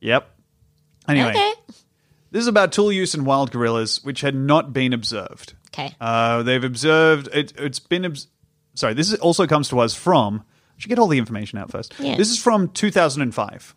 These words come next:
Speaker 2: Okay.
Speaker 1: Okay. Uh, prior to this, there had not been documentation of tool use in wild gorillas.
Speaker 2: Okay.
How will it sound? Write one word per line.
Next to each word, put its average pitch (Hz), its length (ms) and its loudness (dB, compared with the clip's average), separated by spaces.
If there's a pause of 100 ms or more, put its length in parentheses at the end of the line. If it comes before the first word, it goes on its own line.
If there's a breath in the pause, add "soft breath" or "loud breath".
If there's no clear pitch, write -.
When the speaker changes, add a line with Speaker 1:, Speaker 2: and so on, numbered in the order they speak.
Speaker 2:
Okay. - 160 -2 (400)
Speaker 1:
Okay. 135 200 0 (540 soft breath)
Uh, 123 200 4
prior 208 360 4
to 185 60 2
this, 170 520 0
there 135 220 0
had 143 140 2
not 147 460 2
been 139 520 0 (260)
documentation 123 960 0 (120)
of 117 420 0
tool 170 280 0
use 127 540 0
in 127 460 0
wild 117 580 0
gorillas. - 520 -8
Speaker 2:
Okay. - 240 -12